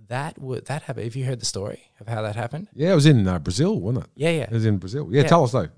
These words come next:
Speaker 2: We
Speaker 1: Yeah,
Speaker 2: wanna
Speaker 1: it's
Speaker 2: hear
Speaker 1: a
Speaker 2: it.
Speaker 1: cool story. So in South Africa, they have, um,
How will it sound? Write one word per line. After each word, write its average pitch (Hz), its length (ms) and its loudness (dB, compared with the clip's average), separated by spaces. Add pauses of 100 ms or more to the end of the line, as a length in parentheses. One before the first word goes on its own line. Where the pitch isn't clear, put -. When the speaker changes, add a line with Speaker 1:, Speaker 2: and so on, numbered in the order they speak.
(120)
Speaker 2:
We 113 120 -4
Speaker 1:
Yeah, 175 60 4
Speaker 2:
wanna 117 120 6
Speaker 1:
it's 117 80 2
Speaker 2:
hear 117 100 -2
Speaker 1:
a - 40 -18
Speaker 2:
it. - 100 -20
Speaker 1:
cool 202 240 -6
story. 127 420 -2
So 127 220 -4
in 127 100 -6
South 147 320 -6
Africa, 156 440 -4
they 104 160 -4
have, 107 440 -4
um, 92 380 -6